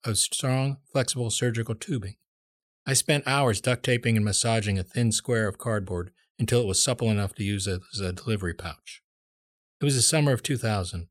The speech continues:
Val was eight months pregnant. It was our last child-free party and our best.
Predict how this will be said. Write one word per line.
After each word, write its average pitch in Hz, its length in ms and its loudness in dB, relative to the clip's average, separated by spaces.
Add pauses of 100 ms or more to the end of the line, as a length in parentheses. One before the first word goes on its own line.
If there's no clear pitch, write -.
(480)
Val 135 180 2
was 117 140 2
eight 139 140 2
months 123 260 2
pregnant. 92 400 -2
It - 540 -12
was 113 100 2
our 117 100 4
last 139 260 2
child-free 131 440 0
party 110 480 -2 (260)
and 110 140 0
our 98 100 4
best. - 480 -4